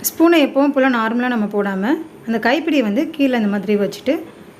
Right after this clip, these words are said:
அப்புறம் க்ளோஸ் பண்ணோம் அப்படின்னா நமக்கு மூடி நல்லா டைட்டா க்ளோஸ் ஆயிடும். இந்த டிப் வந்து உப்பு ஜாடிக்கு மட்டும் இல்லாம டீ தூள், சக்கரை டப்பா இந்த மாதிரியான ஐட்டம்ஸ்லாம் நம்ம ஃபுல்லாவே கொட்டி வச்சிட்டோம் அப்படின்னாலுமே இந்த டிப்பை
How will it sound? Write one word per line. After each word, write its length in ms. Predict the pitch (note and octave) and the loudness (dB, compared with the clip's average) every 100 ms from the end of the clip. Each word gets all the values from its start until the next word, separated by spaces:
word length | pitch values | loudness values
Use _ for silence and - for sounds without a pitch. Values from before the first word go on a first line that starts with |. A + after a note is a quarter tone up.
| - - - - - A#3+ | -20 -20 -20 -20 -6 -2
அப்புறம் 280 | A#3 C#4 D4+ C#4+ | 0 0 0 2
க்ளோஸ் 220 | B3+ C4 A#3+ | 0 0 -2
பண்ணோம் 260 | A3 A3+ | 0 0
அப்படின்னா 300 | G#3+ F#3+ G#3+ E4+ | 0 0 2 4
நமக்கு 300 | C4+ G#3 D#4 E4+ - - - - - A#3+ | 4 2 -2 -2 -4 -10 -20 -20 -4 0
மூடி 200 | B3 A#3+ C#4+ | 2 4 4
நல்லா 160 | A3+ G#3+ G#3+ | 4 2 0
டைட்டா 220 | F#3 G#3 G#3 | -2 -2 -2
க்ளோஸ் 240 | F#3+ F#3 F3+ | -4 -2 -4
ஆயிடும். 320 | F3 G#3+ E4 - - - - - C#4 | -2 0 0 -2 -14 -18 -18 -4 2
இந்த 140 | C#4 E4 | 4 2
டிப் 160 | E4 | 2
வந்து 160 | D4 D4+ | 4 4
உப்பு 140 | B3+ C#4+ | 2 2
ஜாடிக்கு 260 | C4+ B3+ A#3+ A3+ | 2 2 0 -2
மட்டும் 220 | A#3 A#3 | -2 -2
இல்லாம 340 | G#3+ G3+ A#3+ D4+ D4+ | -2 -2 0 0 0
டீ 100 | C4+ C4 | -2 0
தூள், 160 | C4 B3 B3+ | 0 0 -2
சக்கரை 280 | G#3+ A#3+ A#3+ | -4 -2 -2
டப்பா 220 | G#3+ G#3 G#3+ - - - - - - C4 | 0 -2 -4 -6 -20 -20 -20 -14 0 6
இந்த 100 | D4+ D4 | 8 8
மாதிரியான 440 | B3+ A#3 A3+ C4+ C4 | 6 4 4 2 0
ஐட்டம்ஸ்லாம் 440 | A#3 A3 - C4 | 0 -2 0 2
நம்ம 160 | A#3+ A#3 | 2 2
ஃபுல்லாவே 340 | C4 B3+ B3+ C4 | 0 2 2 2
கொட்டி 160 | A#3 B3 A#3 | 2 2 0
வச்சிட்டோம் 280 | A3+ A3+ G#3 | 0 -2 -2
அப்படின்னாலுமே 500 | F#3+ F#3 F#3 G#3 G4+ - - - - - | -2 -4 0 0 0 -4 -16 -20 -20 2
இந்த 100 | C4+ D4 | 4 4
டிப்பை 160 | B3+ | 4